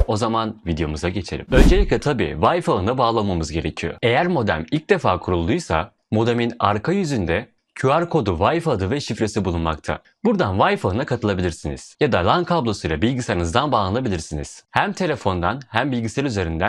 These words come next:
bu işlemi gerçekleştirebilirsiniz. Wi-Fi şifresini değiştirmemiz için modemin arayüzüne girmemiz gerekiyor. Bunun için yüz doksan iki nokta yüz altmış sekiz nokta bir nokta bir veya yüz doksan iki nokta yüz altmış sekiz nokta iki nokta bir adresine girmemiz gerekiyor. Girdikten sonra bizi kullanıcı adı ve şifre kısmı karşılayacak.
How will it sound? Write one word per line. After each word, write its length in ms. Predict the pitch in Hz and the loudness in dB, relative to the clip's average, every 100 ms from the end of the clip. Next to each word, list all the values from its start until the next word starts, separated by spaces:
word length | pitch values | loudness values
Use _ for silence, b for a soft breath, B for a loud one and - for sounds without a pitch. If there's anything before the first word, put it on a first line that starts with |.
| - | 0
bu 140 | 170 | -2
işlemi 340 | - - 107 151 | -2 -2 -2 -2
gerçekleştirebilirsiniz. 1300 | 117 110 101 98 - 117 131 95 - 78 - - _ - | -2 -4 -4 -4 -4 -4 -2 -4 -4 -8 -10 -18 _ 2
Wi-Fi 260 | 110 165 180 | 4 4 0
şifresini 480 | 175 143 120 101 92 | -4 -4 -2 -2 -2
değiştirmemiz 460 | 98 - 120 143 | -2 -2 -4 -4
için 320 | 107 87 - _ | -6 -6 -8 _
modemin 380 | 113 143 135 87 - | -2 0 -2 -2 -2
arayüzüne 400 | 135 131 104 135 | -2 0 -2 -2
girmemiz 360 | 107 98 87 | -2 -2 -4
gerekiyor. 440 | 90 80 78 78 - _ - | -4 -4 -4 -8 -8 _ -2
Bunun 280 | 123 214 214 | 0 0 -2
için 300 | - 101 107 | -2 -4 -2
yüz 200 | 110 131 | -4 -2
doksan 280 | 139 - 156 | -2 -2 -2
iki 180 | 151 170 | 0 -2
nokta 260 | 135 87 | -2 -2
yüz 160 | 85 104 | 0 0
altmış 180 | 123 - | 0 -2
sekiz 260 | 143 143 | -6 -4
nokta 400 | 139 107 - 85 | -4 -2 -4 -2
bir 160 | 123 127 | -2 -2
nokta 320 | 87 - 87 | -4 -4 -4
bir 160 | 156 127 | -2 -2
veya 280 | 76 71 b b | -4 -6 b b
yüz 180 | 120 131 | -4 0
doksan 280 | 151 151 175 | -2 0 -2
iki 180 | 170 196 | -2 -2
nokta 340 | 135 - 78 | -2 -2 -4
yüz 160 | 85 107 | -2 -2
altmış 200 | 131 - | -2 -4
sekiz 260 | 147 156 | -6 -4
nokta 300 | 151 92 92 | -2 -4 -4
iki 240 | 95 104 160 | -6 -4 -4
nokta 260 | 120 - | -2 -2
bir 100 | - | -2
adresine 460 | 117 87 82 - 151 | -2 -4 -6 -6 -6
girmemiz 400 | 135 110 101 87 | -4 -2 -4 -4
gerekiyor. 380 | 78 78 - - - | -6 -6 -10 -14 -2
Girdikten 440 | 135 135 170 196 | 0 0 0 -2
sonra 380 | 190 151 87 80 | -2 -2 -2 -2
bizi 320 | 139 98 87 | -4 -2 -4
kullanıcı 360 | - 110 127 170 | -2 -2 -2 -2
adı 140 | 104 | -2
ve 60 | 87 | -4
şifre 340 | - - 117 | -4 -4 -4
kısmı 280 | - 101 101 | -4 -4 -4
karşılayacak. 640 | - 85 - 78 73 67 | -2 -4 -4 -6 -6 -8